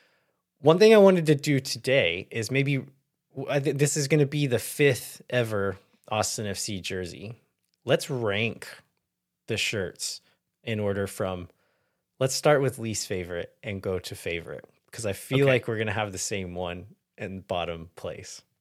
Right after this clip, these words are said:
Speaker 2: In the bottom place? Okay. And I feel like, I will say before we get into this, there's a very clearly li-, clear line between three and four for me.
Speaker 1: Yes. <laughs> Yes.
Speaker 2: I just
Speaker 1: So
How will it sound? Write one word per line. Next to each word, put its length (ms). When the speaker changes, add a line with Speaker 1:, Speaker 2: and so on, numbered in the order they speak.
Speaker 2:
In 80
the 80
bottom 280
place? 300
Okay. 360
And 120
I 120
feel 240
like, 220
I 120
will 100
say 140
before 260
we 80
get 140
into 120
this, 140
there's 220
a 40
very 360
clearly 400
li-, 180
clear 260
line 220
between 580
three 360
and 160
four 320
for 180
me. 220
Speaker 1:
Yes. 440
<laughs> 60
Yes. 1000
Speaker 2:
I 60
just 280
Speaker 1:
So 280